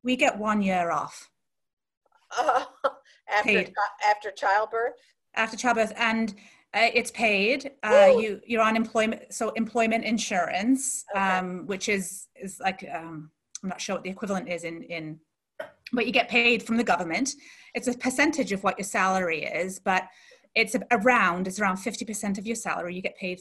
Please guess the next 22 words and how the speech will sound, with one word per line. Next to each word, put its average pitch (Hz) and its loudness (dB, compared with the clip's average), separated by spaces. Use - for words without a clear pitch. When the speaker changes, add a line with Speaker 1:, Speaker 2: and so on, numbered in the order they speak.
Speaker 1:
through 196 -10
the 196 -8
government, 170 -6
and 202 0
Speaker 2:
Mm. - 0
Speaker 1:
your 214 2
job 208 2
is 202 -2
secure, 175 0
um, 170 -8
legally 202 -4
for 196 -6
one 185 0
year. 156 -8
Speaker 2:
Wow. 190 -12
Speaker 1:
Um, 190 0
men 208 4
are 226 2
also 196 0
allowed 185 2
to 202 -10
take 180 -6